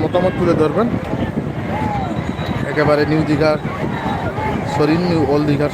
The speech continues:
সৈকত থেকে এই মুহূর্তে লাইভটা তুলে ধরেছি। সবে মাত্র ভাটা শুরু হয়েছে আর তাতেই একেবারে পর্যটকদের আনন্দ উল্লাসে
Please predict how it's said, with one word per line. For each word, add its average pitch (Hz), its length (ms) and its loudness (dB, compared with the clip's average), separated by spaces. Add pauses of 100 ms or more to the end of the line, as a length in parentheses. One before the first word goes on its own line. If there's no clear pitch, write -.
সৈকত 147 380 2
থেকে 151 180 0 (120)
এই 135 120 2
মুহূর্তে 143 260 0 (640)
লাইভটা 139 340 2
তুলে 160 220 2
ধরেছি। 160 280 2 (2750)
সবে 156 300 4
মাত্র 156 300 -2 (120)
ভাটা 143 200 2 (100)
শুরু 156 240 0
হয়েছে 147 280 4 (840)
আর 120 160 0
তাতেই 156 300 2 (180)
একেবারে 139 320 2 (1600)
পর্যটকদের 151 600 2 (400)
আনন্দ 156 220 0 (140)
উল্লাসে 156 560 2